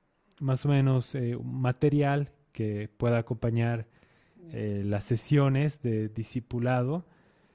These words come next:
Y, mm, siempre me lo han recomendado mucho el libro de Marcos para comenzar, porque es, eh, casi como una carta de presentación de quién es Jesús.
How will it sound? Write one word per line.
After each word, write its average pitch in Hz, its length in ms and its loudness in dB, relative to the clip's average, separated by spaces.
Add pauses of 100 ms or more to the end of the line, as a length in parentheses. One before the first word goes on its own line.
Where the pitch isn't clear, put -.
(340)
Y, 117 760 4 (380)
mm, 131 260 0 (100)
siempre 156 320 0
me 160 120 4
lo 156 80 6
han 156 240 0 (180)
recomendado 131 640 0
mucho 143 400 2
el 139 60 6
libro 131 300 4
de 117 120 4
Marcos 127 680 -2 (200)
para 113 300 0
comenzar, 120 720 -2
porque 120 300 -4
es, - 160 -6
eh, 110 320 -4 (120)
casi 120 240 -4
como 123 200 -2
una 120 140 0
carta 127 320 0
de 123 40 0
presentación 117 680 -6
de 113 120 -4
quién 117 220 -2
es 113 140 -4
Jesús. - 640 -8